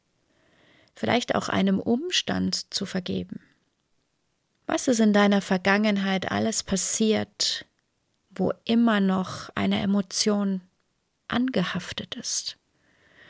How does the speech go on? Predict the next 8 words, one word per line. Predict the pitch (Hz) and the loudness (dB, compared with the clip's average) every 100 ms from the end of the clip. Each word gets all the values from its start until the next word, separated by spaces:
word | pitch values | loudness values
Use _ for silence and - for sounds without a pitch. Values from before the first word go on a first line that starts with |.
| - - | -20 -4
Von | 220 | 0
Anhaftung | - 254 254 226 - 214 | 2 4 4 2 2 2
sprechen | 208 - 208 202 214 98 | 2 2 -2 0 -2 -2
wir, | - 196 196 202 214 _ _ | 0 0 0 0 -2 _ _
wenn | - 196 | 0 2
ich | 185 | 2
daran | 196 190 - 190 180 | 0 -2 0 0 2
denke | 190 202 - 262 | 2 2 0 -2